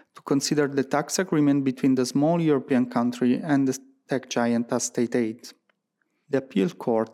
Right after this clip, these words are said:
deemed that the Commission did not provide sufficient legal basis to consider the tax agreement between the small European country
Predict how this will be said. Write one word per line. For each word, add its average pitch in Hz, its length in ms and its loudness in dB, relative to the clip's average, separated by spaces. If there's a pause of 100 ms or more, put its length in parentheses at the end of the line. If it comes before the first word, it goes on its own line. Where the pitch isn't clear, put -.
deemed 131 280 2
that 123 200 -2
the 123 140 0
Commission 127 640 0
did 120 140 0
not 123 260 2
provide 123 400 -2
sufficient 127 600 -2
legal 127 260 2
basis 131 600 0
to - 140 -10
consider 131 460 -2
the 127 200 -4
tax - 360 -4
agreement 139 580 2
between 123 360 2
the 120 80 2
small 135 360 2
European 139 460 0
country 120 540 -2